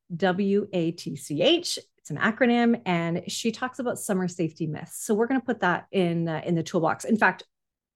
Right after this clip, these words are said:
just about everybody that I've mentioned has an item in the toolbox for you to, uh, for you to take on as part of this two hundredth episode. And, uh, and then we have Kristen Jessen. K-, Kristen Jessen is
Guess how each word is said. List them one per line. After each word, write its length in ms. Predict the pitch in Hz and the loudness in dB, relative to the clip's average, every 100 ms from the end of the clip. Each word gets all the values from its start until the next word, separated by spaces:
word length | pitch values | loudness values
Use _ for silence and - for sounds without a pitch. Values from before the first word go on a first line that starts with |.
| _ - | _ -8
just 160 | 240 | -2
about 160 | 262 208 | 2 4
everybody 360 | 165 175 175 165 | 4 2 0 0
that 100 | 147 | -2
I've 160 | 151 | -4
mentioned 440 | 156 151 185 180 175 _ - | -6 -6 -2 -2 -4 _ -8
has 240 | 175 170 170 | -2 0 0
an 180 | 185 175 | -4 -4
item 240 | 160 160 | -4 -4
in 60 | 160 | -6
the 80 | 156 | -8
toolbox 480 | - 160 - - - | -8 -8 -8 -12 -4
for 100 | 208 | 0
you 380 | 180 180 170 170 | 2 2 2 -2
to, 440 | - 180 165 165 | -2 0 2 2
uh, 240 | 165 147 135 - - - | 4 2 0 -4 -20 -4
for 100 | 240 | 2
you 220 | 214 196 | 4 4
to 100 | 190 | 4
take 300 | 190 185 160 | 2 -4 -4
on 200 | 156 156 | -8 -8
as 120 | 160 | -8
part 220 | - 170 160 | -4 -4 -2
of 60 | |
this 160 | 156 - | -6 -6
two 120 | 180 | -2
hundredth 260 | 175 156 - | -2 -2 -2
episode. 600 | - 165 - - - - - - - - | -4 -4 -2 -2 -4 -8 -16 -18 -20 -2
And, 520 | 220 202 190 190 190 | 2 4 6 4 4
uh, 300 | 202 185 185 - | 4 4 2 0
and 120 | 240 240 | 2 2
then 100 | 320 | 2
we 80 | |
have 200 | 523 _ - | -2 _ -6
Kristen 320 | 262 - 220 | -4 0 0
Jessen. 520 | 160 143 - - - _ - | 0 -8 -14 -16 -20 _ -6
K-, 160 | 285 - | -6 -6
Kristen 360 | - 277 - 233 | -4 -2 0 2
Jessen 680 | 214 196 - 208 190 190 - - - | 2 0 0 0 2 0 -2 -20 2
is 720 | 220 190 185 180 185 - - | 6 8 8 4 2 -6 -10